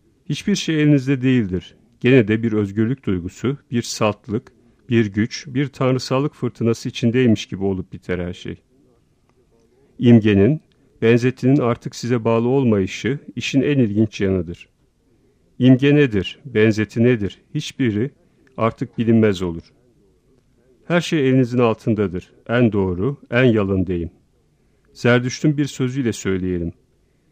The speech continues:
Şeyler sanki kendiliklerinden gelirler, kendilerini sunarlar benzeti olarak. Her şey senin konuşmanı okşamaya geliyor burada. Yüzüne gülüyor senin. Çünkü senin sırtına binmek istiyor hepsi.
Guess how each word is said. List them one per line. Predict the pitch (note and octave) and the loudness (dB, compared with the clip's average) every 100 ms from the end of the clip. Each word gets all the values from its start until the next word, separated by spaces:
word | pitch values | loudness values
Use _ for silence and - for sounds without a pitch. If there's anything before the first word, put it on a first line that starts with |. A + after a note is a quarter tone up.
| _ | _
Şeyler | - - C#3 B2 C3 | -16 -2 0 0 -2
sanki | C#3+ - C#3+ C3+ D3 | -4 -2 -2 -2 -4
kendiliklerinden | C#3+ B2+ A#2+ B2 - A#2+ A#2+ B2 A#2+ | 0 0 0 -2 -2 0 2 4 2
gelirler, | G2 F2+ E2+ E2+ E2+ _ _ _ _ - | 2 -2 -6 -8 -12 _ _ _ _ -4
kendilerini | A2 A2+ A2+ B2+ C#3 | -2 0 2 2 2
sunarlar | - A2 G2 F#2+ F#2 F2+ | 0 0 0 -2 -6 -6
benzeti | F#2+ F#2+ F#2 - F#2+ | -4 -2 -4 -6 -8
olarak. | F2 E2+ F2 _ _ _ _ _ _ _ _ _ _ _ - | -8 -10 -14 _ _ _ _ _ _ _ _ _ _ _ -2
Her | C#3 | 0
şey | C#3+ - | 2 0
senin | A2 - A#2+ | -2 0 0
konuşmanı | B2 A2+ G#2 - G#2 C3 | 0 0 -2 -2 -2 -2
okşamaya | C3 - - B2 B2+ | -4 -6 -2 0 0
geliyor | A2+ G2+ F#2 F2+ D#2+ | -2 -4 -4 -6 -8
burada. | F#2 E2 E2+ - _ _ _ _ _ | -10 -10 -14 -16 _ _ _ _ _
Yüzüne | A2+ G2+ B2 C3 | -6 4 4 4
gülüyor | G#2+ F#2+ F#2 | 0 0 -2
senin. | - F2+ E2 - _ _ _ _ _ - | -6 -8 -8 -10 _ _ _ _ _ -2
Çünkü | D#3+ - C3 | 0 0 -2
senin | C3+ C3+ | 0 0
sırtına | - A#2+ - C3 A#2+ | 0 -6 -2 -2 0
binmek | G#2+ F#2+ F#2 | 0 0 -4
istiyor | - - F2+ F2 | -12 -8 -8 -8
hepsi. | E2+ - E2+ | -12 -12 -14